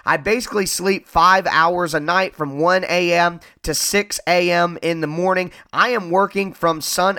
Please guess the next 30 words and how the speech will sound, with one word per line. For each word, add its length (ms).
up 320
to 120
sun 360
down, 320
and 160
some 260
days 220
I 120
just 380
don't 400
have 360
that 200
natural 640
energy 540
to 100
be 140
able 220
to 80
make 280
it 140
through 360
and 200
give 200
you 120
guys 380
my 300
best 460
every 280
single 340
day. 320